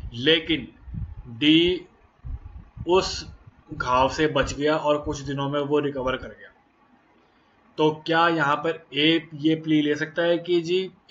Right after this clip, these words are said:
D तो मरा ही नहीं, तो फिर मैं क्यों liable हुआ?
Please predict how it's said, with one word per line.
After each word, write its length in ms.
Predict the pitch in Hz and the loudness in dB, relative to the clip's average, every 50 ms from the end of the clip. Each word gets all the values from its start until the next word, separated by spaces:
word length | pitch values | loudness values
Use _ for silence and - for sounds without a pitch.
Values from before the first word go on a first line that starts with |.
| - - | -20 -12
D 220 | 135 135 143 147 151 | -6 -6 -4 -2 0
तो 120 | 165 165 | 0 0
मरा 320 | 156 147 139 135 135 139 143 | 2 2 2 2 2 2 2
ही 180 | 143 143 151 | 2 2 0
नहीं, 240 | 151 151 151 156 156 | 0 0 0 0 0
तो 140 | 156 165 151 | -2 -2 -4
फिर 120 | 147 151 | -4 -4
मैं 280 | 151 151 151 147 143 147 | -4 -2 -2 -2 -2 -2
क्यों 140 | 156 156 151 160 156 - - 151 | -2 -2 -2 -4 -6 -8 -8 -4
liable 320 | 147 143 139 135 143 143 | -2 0 0 0 -2 -2
हुआ? 220 | 143 139 143 143 | -2 -2 -4 -6